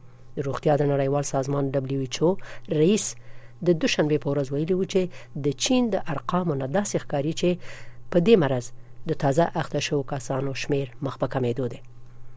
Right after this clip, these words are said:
د دبلیو ایچ او تازه راپورټ وایي چې د چین نه بار اووه سوه څلور نوي تنه د کرونا په ویروس اخته دي. د اته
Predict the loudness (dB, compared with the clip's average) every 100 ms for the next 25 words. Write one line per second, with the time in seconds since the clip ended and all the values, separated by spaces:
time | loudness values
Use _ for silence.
0 | -10 -4 -2 0 2 0 0 0 0 2
1 | 2 0 -2 -2 0 0 0 -2 -2 0
2 | 0 0 2 4 4 2 -8 -4 0 0
3 | 0 -2 0 0 4 4 2 0 0 0
4 | 0 -4 -10 0 0 2 0 0 -2 -2
5 | -2 -4 -4 -4 -4 -6 -10 -12 -12 -12
6 | -12 -16 -14 0 2 4 2 2